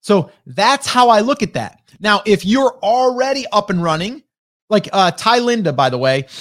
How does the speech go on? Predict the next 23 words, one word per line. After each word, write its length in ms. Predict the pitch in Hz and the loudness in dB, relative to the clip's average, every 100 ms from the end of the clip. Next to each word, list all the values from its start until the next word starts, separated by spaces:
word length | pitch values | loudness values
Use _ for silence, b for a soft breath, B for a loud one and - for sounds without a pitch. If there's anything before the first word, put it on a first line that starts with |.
| B - | B 0
already 260 | 214 240 208 | 2 2 2
had 140 | 202 | 2
a 40 | |
website. 500 | 170 135 120 135 127 - _ _ _ _ _ _ _ _ _ - | 2 0 0 -4 -4 -6 _ _ _ _ _ _ _ _ _ -8
She 120 | - | 0
didn't 220 | 180 220 | 2 2
really 200 | 240 226 | 2 2
have 120 | 196 175 | 2 0
an 80 | |
email 300 | 147 143 107 | -2 -4 -6
list, 260 | 104 107 - b | -8 -14 -16 b
but 100 | - | -12
she 140 | - 165 | -4 0
had 140 | 196 | 2
a 40 | 240 | 2
website. 520 | 165 123 - 123 139 _ _ _ | 2 0 -2 -4 -4 _ _ _
It 80 | 196 | -2
was 140 | 208 160 | 0 0
getting, 180 | 240 | -2
like, 140 | 220 190 | -4 -4
a 80 | 147 | -4
hundred 320 | 202 208 180 | -4 -4 -2
visitors 420 | 180 170 175 | -4 -4 -6